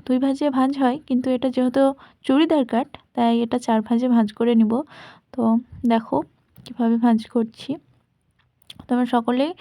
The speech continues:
চার ভাঁজে ভাঁজ করে নিবে। এটাকে ভালোভাবে ভাঁজ করে নিবে, শার্ট করে নিবে, যেন কোনো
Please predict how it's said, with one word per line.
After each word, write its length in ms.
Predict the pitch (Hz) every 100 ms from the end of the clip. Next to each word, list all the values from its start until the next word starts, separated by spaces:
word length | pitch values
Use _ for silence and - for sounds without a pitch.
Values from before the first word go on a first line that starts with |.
| - - - -
চার 180 | 240 226
ভাঁজে 260 | 226 240 269
ভাঁজ 220 | 240 226 226
করে 200 | 247 254
নিবে। 220 | 240 233 226
এটাকে 300 | 226 226 277 349 _ - - - _ _ _ _ _ _ _ _ _ _ _ _ _
ভালোভাবে 480 | 254 240 247 247 262
ভাঁজ 260 | 247 240 226
করে 220 | - 247 247
নিবে, 260 | 233 226 285 -
শার্ট 280 | - 240 220 -
করে 180 | 247 240
নিবে, 240 | 226 226 262
যেন 180 | 240 226
কোনো 240 | 226 226